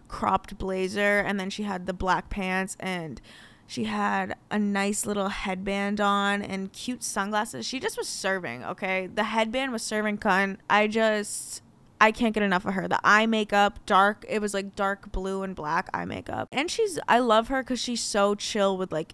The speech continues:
interviewing people too. Like, she's straight interviewing people, and, like, she was making Kylie Jenner laugh. I was like, I feel like I've never seen Kylie have a personality. Kylie Jenner, Kendall Jenner,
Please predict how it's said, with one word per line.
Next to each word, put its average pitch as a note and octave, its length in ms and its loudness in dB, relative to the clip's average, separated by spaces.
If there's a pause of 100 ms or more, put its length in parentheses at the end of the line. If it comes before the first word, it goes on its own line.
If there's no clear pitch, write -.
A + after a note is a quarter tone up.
interviewing F#3+ 600 0
people - 400 -8
too. - 400 -4 (360)
Like, A3 200 4
she's C4 260 -2
straight B3 300 0
interviewing G#3 500 -2
people, G#3 300 -4
and, G3+ 140 -2
like, D#3 260 -4 (100)
she - 180 -2
was D4+ 200 2
making A#3 320 -2
Kylie G3+ 340 -2
Jenner F#3 260 -4
laugh. A#2+ 320 0
I - 120 -6
was G3 100 -4
like, G3 200 0 (720)
I D#3+ 220 4
feel A3+ 160 -2
like A3 80 -2
I've G#3+ 80 -2
never F#3+ 160 -2
seen F#3+ 200 -8
Kylie F#3 240 -4
have F3+ 100 -6
a - 40 -8
personality. - 720 -12 (280)
Kylie A3+ 280 2
Jenner, G#3+ 380 2
Kendall G#3+ 380 -2
Jenner, G3+ 640 0